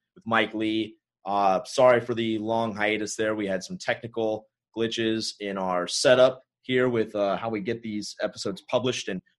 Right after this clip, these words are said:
distributed through the network of different listening platforms.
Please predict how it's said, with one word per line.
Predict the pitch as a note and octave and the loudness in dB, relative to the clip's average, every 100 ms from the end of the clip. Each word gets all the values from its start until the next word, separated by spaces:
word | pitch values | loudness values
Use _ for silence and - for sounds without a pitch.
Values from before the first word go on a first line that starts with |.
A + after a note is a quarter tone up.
| - | -12
distributed | F#2+ - B2+ A#2+ A#2+ A#2 G2 - | -10 -4 -2 0 0 0 -6 -6
through | G#2+ G#2 F#2+ - | -4 -2 -4 -6
the | F#2+ | -4
network | G#2+ G#2+ A2 G#2 | -2 -2 -4 -4
of | F#2+ - - | -8 -8 -8
different | G2+ G#2 | -8 -6
listening | G#2 - G#2+ F#2+ | -8 -8 -8 -2
platforms. | G#2 - G#2+ G2+ F#2+ | -2 -2 -6 -6 -8